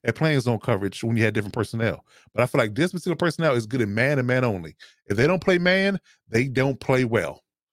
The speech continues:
You know, and I would say press man, because if you don't play off coverage man, they still don't rally and, and aren't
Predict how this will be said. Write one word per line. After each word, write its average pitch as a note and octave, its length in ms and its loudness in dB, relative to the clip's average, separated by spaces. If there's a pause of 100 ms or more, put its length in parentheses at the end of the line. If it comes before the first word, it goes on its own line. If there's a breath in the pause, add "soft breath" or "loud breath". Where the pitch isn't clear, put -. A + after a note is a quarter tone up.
(760)
You A2+ 60 2
know, G2 140 0
and B2+ 160 2
I C3+ 100 6
would F#3+ 160 0
say D#3 180 2
press A3+ 340 -2
man, A2 220 2
because A#2+ 280 0
if A2+ 60 -10
you B2+ 80 -8
don't C#3 300 -2
play F3+ 160 0
off - 260 2
coverage D3 220 -2
man, C#3+ 160 0
they D3 80 0
still G3+ 640 2 (340 loud breath)
don't D3 340 2
rally C#3+ 480 4
and, B2+ 260 0
and B2 200 0
aren't C#3 340 2